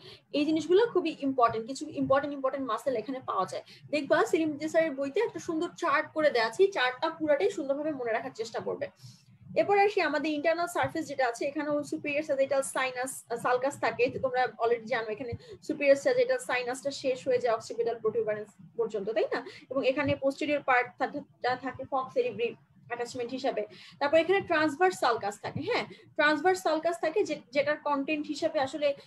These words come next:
transverse সাইক-, সালকাসটাকে আসলে আমরা কিভাবে, এখানে একটা term আমাদের ভাইভাতে উচ্চারণ করতে হয়, না উচ্চারণ করা পর্যন্ত টিচাররা খুশি হন না, সেটা হচ্ছে আমার confluence of sinus। এই ট্রান্সভার্স সালকাসে এখানে confluence of sinus বলে একটা জায়গা আছে, যেখানে কন-,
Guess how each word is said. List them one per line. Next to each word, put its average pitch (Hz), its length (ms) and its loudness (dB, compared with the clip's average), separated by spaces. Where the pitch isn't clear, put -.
transverse 320 460 4
সাইক-, 285 260 2
সালকাসটাকে 311 520 0
আসলে 302 200 -4
আমরা 294 120 -8
কিভাবে, 277 340 -2
এখানে 285 220 -4
একটা 285 200 -4
term 285 380 -2
আমাদের 277 240 -4
ভাইভাতে 262 380 0
উচ্চারণ 269 380 2
করতে 254 280 -4
হয়, 330 160 2
না 247 160 2
উচ্চারণ 269 320 0
করা 254 200 2
পর্যন্ত 262 380 -4
টিচাররা 294 340 0
খুশি 285 280 -6
হন 240 160 -2
না, 277 140 -2
সেটা 294 200 2
হচ্ছে 302 320 2
আমার 269 360 4
confluence 359 580 6
of 294 140 4
sinus। 196 320 0
এই 311 180 -2
ট্রান্সভার্স 349 520 2
সালকাসে 311 640 2
এখানে 294 280 0
confluence 339 540 4
of 359 180 0
sinus 269 320 2
বলে 254 140 4
একটা 233 140 -4
জায়গা 214 260 0
আছে, - 140 -12
যেখানে 320 300 0
কন-, 269 280 2